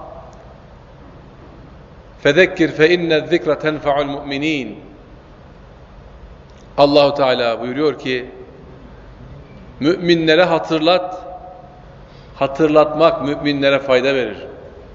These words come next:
Ne kadar hatırlatırsak o kadar fayda verir. Hepimizin hatırlamaya, hatırlatmaya ihtiyacımız var. Pekala.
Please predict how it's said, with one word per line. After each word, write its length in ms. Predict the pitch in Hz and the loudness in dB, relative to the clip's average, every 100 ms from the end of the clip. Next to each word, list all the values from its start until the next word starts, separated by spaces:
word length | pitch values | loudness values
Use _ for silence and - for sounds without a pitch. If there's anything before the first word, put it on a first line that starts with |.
| - - - - - - - - - - - - | -20 -20 -20 -20 -20 -20 -20 -20 -20 -20 -20 -6
Ne 140 | 160 220 | 2 4
kadar 320 | 190 160 151 | 6 4 4
hatırlatırsak 840 | 139 147 139 127 110 156 160 - - - - - - - - - - - - - - - - - 185 | 0 -2 -2 -4 -4 -4 -4 -8 -16 -18 -20 -20 -20 -20 -20 -20 -20 -20 -20 -20 -20 -20 -20 -4 -2
o 120 | 160 | 0
kadar 340 | 131 131 135 | 2 2 0
fayda 300 | 120 117 117 | -2 -2 -4
verir. 460 | 101 90 - - - - - - - - - - - - | -6 -10 -14 -18 -20 -20 -20 -20 -20 -20 -20 -20 -20 0
Hepimizin 680 | 220 202 190 165 143 180 - - - - - - - - | 4 4 2 0 0 -2 -4 -16 -20 -20 -20 -20 -20 -14
hatırlamaya, 880 | - 139 - 156 143 147 160 180 156 | 0 0 2 2 4 4 4 4 2
hatırlatmaya 720 | 151 - 156 147 139 139 202 | -2 -2 0 0 -2 -4 -4
ihtiyacımız 680 | 170 - 135 123 123 127 110 | -4 -4 -2 -2 -4 -10 -4
var. 360 | 117 98 - - - - - - - - - - - - - - - - - - - - - - - - - - - - - - - - - | -4 -4 -8 -14 -16 -20 -20 -20 -20 -20 -20 -20 -20 -20 -20 -20 -20 -20 -20 -20 -20 -20 -20 -20 -20 -20 -20 -20 -20 -20 -20 -20 -20 -20 -4
Pekala. 580 | 202 190 156 123 113 104 | 0 2 4 2 2 -2